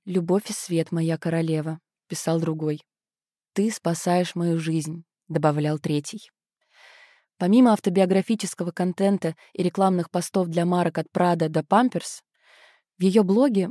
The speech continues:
можно было увидеть фото близнецов, мальчика и девочки, которые выглядели немного старше Романа.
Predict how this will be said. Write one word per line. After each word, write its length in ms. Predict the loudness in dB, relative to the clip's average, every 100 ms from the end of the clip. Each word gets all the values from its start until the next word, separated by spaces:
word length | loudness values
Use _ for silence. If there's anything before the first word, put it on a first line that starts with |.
| -6
можно 320 | 0 2 4 4
было 180 | 4
увидеть 340 | 4 2 0 -2
фото 300 | 0 0 2
близнецов, 720 | 0 2 2 0 -4 -6 -10 _ _ _
мальчика 580 | 0 2 2 -2 -10 -16 -16 _ _ -2
и 80 | -2
девочки, 640 | 0 -2 -4 -10 -14 -16 -16 _ _ _
которые 320 | -8 0 2 2
выглядели 480 | 2 2 2 2
немного 480 | 2 2 2 2 0
старше 380 | 0 -2 -2 -2
Романа. 500 | 0 0 -2 -4 -10